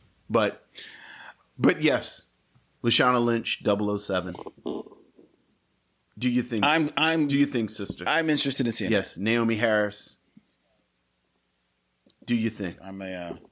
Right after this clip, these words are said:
Speaker 2: I'm a, I'm a, I'm a Bond guy,
Speaker 1: Yeah,
Speaker 2: so.
Speaker 1: yeah, yeah. Absolutely, absolutely.
Speaker 2: I wanna see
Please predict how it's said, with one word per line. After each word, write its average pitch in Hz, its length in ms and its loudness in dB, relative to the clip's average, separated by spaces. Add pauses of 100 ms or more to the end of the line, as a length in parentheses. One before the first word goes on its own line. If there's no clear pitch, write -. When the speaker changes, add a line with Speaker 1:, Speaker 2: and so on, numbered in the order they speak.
(680)
Speaker 2:
I'm 95 160 -8
a, 92 180 -12 (520)
I'm 104 120 -6
a, 95 140 -4 (360)
I'm 107 100 -4
a 101 60 0
Bond 90 380 -4
guy, 65 220 -6
Speaker 1:
Yeah, 240 200 2
Speaker 2:
so. 294 100 -4
Speaker 1:
yeah, 214 160 0
yeah. 196 340 0
Absolutely, 208 640 -4
absolutely. 120 680 -8 (1200)
Speaker 2:
I 76 40 -20
wanna 73 140 -20
see - 160 -20